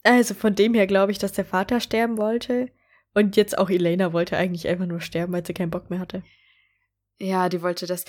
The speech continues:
Speaker 2: Die hat sich gedacht, "Ah, come on, das jetzt mit der Entscheidung zwischen den zwei Salvatore-Brüdern ist
Speaker 1: Ja.
Speaker 2: auch ein bisschen anstrengend. Und wenn ich sterbe, dann ist auch Rick endlich weg." Ja,
Speaker 1: Ja.
Speaker 2: eigentlich hat's nur Vorteile.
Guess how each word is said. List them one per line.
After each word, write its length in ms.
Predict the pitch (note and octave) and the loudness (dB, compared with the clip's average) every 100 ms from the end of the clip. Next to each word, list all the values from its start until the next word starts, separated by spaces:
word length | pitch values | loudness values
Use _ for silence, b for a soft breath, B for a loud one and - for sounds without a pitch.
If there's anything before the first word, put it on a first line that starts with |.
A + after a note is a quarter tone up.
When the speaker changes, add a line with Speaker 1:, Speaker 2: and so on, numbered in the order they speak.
| B - | B 4
Speaker 2:
Die 80 | |
hat 120 | B3 C4 | 4 4
sich 100 | A3+ | 4
gedacht, 260 | A3 G#3+ - | 4 4 4
"Ah, 260 | G3+ G3+ | 6 6
come 280 | G3+ G3 F3 | 4 -2 0
on, 180 | F3 F#3 | 0 0
das 160 | F#3 - | -2 -4
jetzt 180 | F3+ F#3+ | -4 -2
mit 120 | F#3 | 2
der 100 | E3 | 2
Entscheidung 480 | E3+ G3 G3 G#3+ G3+ | 2 2 2 2 -2
zwischen 300 | - F3+ F#3 | -6 -4 -4
den 100 | F3 | -4
zwei 160 | F3+ | -4
Salvatore-Brüdern 880 | F3 F3+ G3 G3 G3 - F#3+ F#3 F3+ B B | -2 -2 -2 -2 -2 -2 -6 -4 -6 B B
ist 220 | G#3 E3 | 4 6
Speaker 1:
Ja. 80 | F3 | 4
Speaker 2:
auch 140 | F3+ | 2
ein 60 | F#3 | 0
bisschen 200 | F#3 F#3+ | -4 -2
anstrengend. 400 | G3+ - F#3+ - B B - | -4 -4 -6 -8 B B 6
Und 260 | D4 E4 | 8 8
wenn 140 | C4+ A#3 | 6 4
ich 120 | G#3+ | 4
sterbe, 440 | - A3 A3+ G#3 | 4 6 6 4
dann 140 | G3 F#3 | 0 0
ist 140 | F3+ | -2
auch 140 | F3+ F3+ | -2 0
Rick 240 | G3+ C4 | 0 2
endlich 360 | B3 A#3+ A#3 - | 0 0 -4 -2
weg." 240 | A3+ A3 B B - | -4 -4 B B -10
Ja, 240 | F3+ E3+ | -6 -4
Speaker 1:
Ja. 120 | F3 F3+ | 0 4
Speaker 2:
eigentlich 280 | F#3+ A#3+ G#3+ | 6 6 4
hat's 220 | A3 - | 2 0
nur 280 | F#3 G#3 D#4 | -2 2 2
Vorteile. 640 | E4+ B3 C4+ G#3+ F3+ F3+ | 4 4 4 2 -6 -6